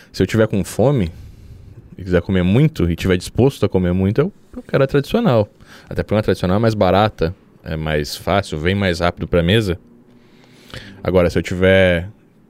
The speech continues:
com, com o meu paladar mais refinado, quiser uma coisa melhor, que vai me dar aí um, um, uma sensação de satisfação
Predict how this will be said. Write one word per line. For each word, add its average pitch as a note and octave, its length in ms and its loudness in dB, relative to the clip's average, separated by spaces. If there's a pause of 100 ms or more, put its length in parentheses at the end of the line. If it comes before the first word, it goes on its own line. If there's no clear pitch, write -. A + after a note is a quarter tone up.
com, F2 240 -6 (300)
com - 100 -8
o - 0 -
meu F#2 360 2
paladar F#2+ 380 0
mais G2 200 0
refinado, F#2+ 720 0 (180)
quiser F2 160 -2
uma F2+ 120 -2
coisa F#2 240 0
melhor, F#2 520 2 (440)
que - 120 -4
vai G#2+ 200 2
me B2 100 2
dar G#2+ 280 4
aí G2 440 2 (320)
um, F2+ 300 -4
um, E2+ 320 -6 (100)
uma F2 100 -6
sensação F#2+ 460 -2
de G2+ 60 -4
satisfação F#2+ 640 -2